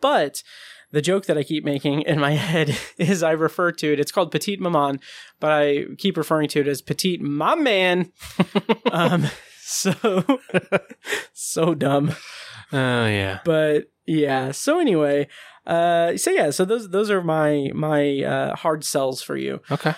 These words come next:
Speaker 1: uh, to watch. But, but yeah, I'm very excited for the I F J A Awards. I'll put a link in the show notes to, uh, to the full list of nominees and everything. And then, uh, and then, yeah, I'm just super excited. I'm very proud to be a part of that group. I'm just, it's, it's such a good group of people,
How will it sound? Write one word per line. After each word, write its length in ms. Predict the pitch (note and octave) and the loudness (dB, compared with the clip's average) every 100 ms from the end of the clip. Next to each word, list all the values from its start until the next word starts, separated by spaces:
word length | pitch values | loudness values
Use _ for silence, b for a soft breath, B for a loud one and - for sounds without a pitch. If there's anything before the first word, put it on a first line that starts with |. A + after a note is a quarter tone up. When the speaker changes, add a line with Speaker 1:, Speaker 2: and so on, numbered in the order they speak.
| B _ | B _
Speaker 1:
uh, 320 | C3+ C3 C3 | 0 2 0
to 160 | B2+ C3 | 0 0
watch. 460 | B2+ - - - - | 2 0 -2 -6 0
But, 400 | D#3 D3 - F3 | 4 4 0 -2
but 100 | D4+ | 0
yeah, 160 | E4 D#3+ | 2 2
I'm 120 | E3+ | 2
very 160 | G3+ | 0
excited 260 | A#3+ B3+ A3+ | 0 -2 -2
for 100 | A3+ | -2
the 100 | G#3 | 0
I 140 | F#3+ | 2
F 140 | F#3+ F3+ | 0 -2
J 280 | F#3 F3 F3 | -2 0 0
A 60 | |
Awards. 340 | F3 F3 F3+ E3+ | 0 0 0 0
I'll 80 | |
put 140 | D#3 F#3 | 0 0
a 40 | |
link 200 | F3+ F#3 | 0 0
in 80 | G3 | 0
the 60 | D#3+ | -2
show 240 | - D#3 | 0 0
notes 360 | D#3 D3 - - | 2 0 -2 -8
to, 420 | - D3 C#3+ C#3 B B B B | -2 -2 0 -4 B B B B
uh, 360 | C#3 C#3 C#3 C3+ | 0 2 4 2
to 160 | - C#3+ | 0 -2
the 80 | |
full 600 | C#3 F3 D#3+ D3+ D3 C#3+ - | 0 0 2 4 2 -2 -8
list 460 | - D3 D3+ - | -8 0 0 0
of 120 | C#3 B2+ | -4 0
nominees 560 | C#3 C3+ C#3 C#3 C3 | 0 2 0 -2 -4
and 100 | C3+ | -4
everything. 580 | C3 C3+ B2+ C#3 C3+ C3+ | -4 -4 -2 -2 -2 -4
And 120 | C3 | -4
then, 240 | C3+ C3 C3 | -4 -2 -2
uh, 380 | C3+ C3+ C3+ C#3 _ - | -2 -2 -2 -6 _ -6
and 160 | F3+ | 0
then, 140 | G3+ A3 | 2 4
yeah, 360 | D#4 C4 C#3 C3 | 4 2 0 -2
I'm 280 | D3 D3+ D3 | 0 0 0
just 260 | F3 E3+ | -2 -2
super 220 | - G3+ | -4 -2
excited. 340 | F#3+ - F3 E3+ | 0 2 4 4
I'm 60 | C#3+ | 4
very 220 | G#3+ C4+ | 0 0
proud 240 | - D#3 | 2 2
to 80 | D3 | 2
be 80 | C#3 | 0
a 60 | |
part 180 | C3+ C#3 | 2 0
of 60 | C3 | 2
that 180 | B2+ - | -4 -4
group. 300 | C3+ C3+ - | -6 -2 0
I'm 180 | D#3 | 2
just, 200 | D#3+ D3 | 2 0
it's, 340 | E3+ E3 - E3+ | 0 -2 -2 -4
it's 260 | - F3 | -4 -2
such 140 | - B3+ | 0 0
a 60 | |
good 220 | D#3+ D#3 D3 | 0 -2 0
group 220 | C#3+ C3+ | -4 -4
of 80 | C#3 | -6
people, 380 | C#3 C#3+ C#3+ | -4 0 -2